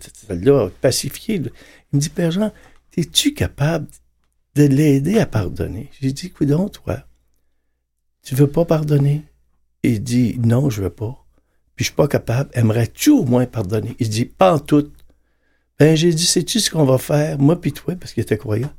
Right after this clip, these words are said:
J'ai dit, « On va faire un pacte, on va prier pour que t'aies la grâce du pardon. » Puis quand il m'écrivait, il disait toujours, « Père Jean, là,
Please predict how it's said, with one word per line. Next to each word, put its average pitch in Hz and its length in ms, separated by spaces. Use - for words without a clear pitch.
J'ai - 100
dit, « 107 60
On 110 80
va - 20
faire 110 320
un 98 40
pacte, - 520
on 104 140
va 92 80
prier 110 340
pour - 200
que - 40
t'aies 98 160
la 92 140
grâce 95 320
du - 100
pardon. » - 220
Puis - 140
quand 131 220
il 110 80
m'écrivait, 95 460
il - 40
disait 110 140
toujours, « 98 340
Père 90 200
Jean, 104 280
là, 98 220